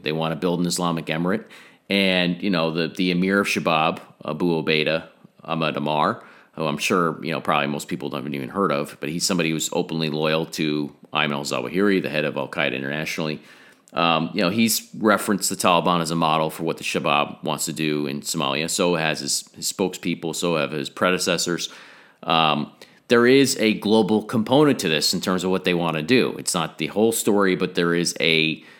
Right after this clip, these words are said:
part of the story, and we'd argue a bigger part than some people want to admit, a global component in terms of this being a, something Shabab is trying to do, just like the Taliban is trying to do it in Afghanistan, just like other Al-Qaeda branches are trying to do elsewhere,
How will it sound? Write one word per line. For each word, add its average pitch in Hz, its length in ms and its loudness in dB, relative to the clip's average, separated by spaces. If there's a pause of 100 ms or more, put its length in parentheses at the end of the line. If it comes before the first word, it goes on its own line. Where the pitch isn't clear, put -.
(600)
part 139 220 4
of 120 40 0
the 110 60 2
story, 73 480 0
and 85 80 -2
we'd 80 140 0
argue 71 320 -2
a 69 60 -4
bigger 87 240 0
part 76 320 -4
than 71 100 -8
some 76 120 -4
people 71 220 -6
want 69 160 -4
to 65 40 -4
admit, 92 360 2 (400)
a 90 120 0
global 101 360 2
component 95 460 2
in 85 40 -2
terms 90 320 0
of 85 180 -2
this 104 200 2
being 92 360 4
a, - 520 -4
something 104 320 0
Shabab 98 380 2
is 101 80 -2
trying 87 260 0
to - 20 -2
do, 85 200 0
just 104 320 -2
like 90 240 0
the 92 80 -10
Taliban 104 380 4
is 87 60 -2
trying 87 280 2
to 82 80 0
do 87 240 0
it 71 60 -2
in 73 60 -4
Afghanistan, 92 600 0
just 92 240 -2
like 87 160 2
other 90 240 2
Al-Qaeda 85 380 2
branches 82 340 -4
are 76 60 -12
trying 78 300 -2
to 73 40 -6
do 76 160 -2
elsewhere, 92 460 0